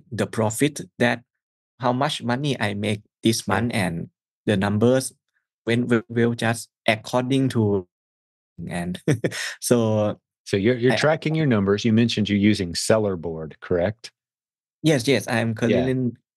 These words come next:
Speaker 1: use the Seller Boards
Speaker 2: Yeah,
Speaker 1: tool.
Speaker 2: for, f-, and for the listeners, silent gym dot com slash numbers is where you can go to read about Seller Board. It helps you track your profits on a per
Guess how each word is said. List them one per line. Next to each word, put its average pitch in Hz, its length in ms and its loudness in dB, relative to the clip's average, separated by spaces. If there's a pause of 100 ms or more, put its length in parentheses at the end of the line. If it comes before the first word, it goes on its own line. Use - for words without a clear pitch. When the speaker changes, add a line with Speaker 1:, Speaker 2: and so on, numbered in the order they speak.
(360)
Speaker 1:
use 117 180 2
the 110 100 -2
Seller 110 320 0
Boards 95 460 -4
Speaker 2:
Yeah, 92 180 2
Speaker 1:
tool. 87 100 -2
Speaker 2:
for, 101 180 2
f-, - 200 -18
and 110 160 -2
for 123 120 0
the 123 100 2
listeners, 110 680 -2
silent 110 440 -2
gym 107 200 0
dot 107 200 0
com 98 260 -2
slash 98 520 -2
numbers 101 800 2
is 92 140 -2
where 95 80 4
you 98 100 2
can 95 160 -2
go 95 220 2
to 90 60 -2
read 90 200 2
about 90 220 0
Seller 95 300 0
Board. 87 260 0
It 90 60 -4
helps 92 240 -2
you - 60 0
track 92 300 0
your 104 80 0
profits 92 500 -2
on 90 120 -4
a 85 60 -6
per 95 400 2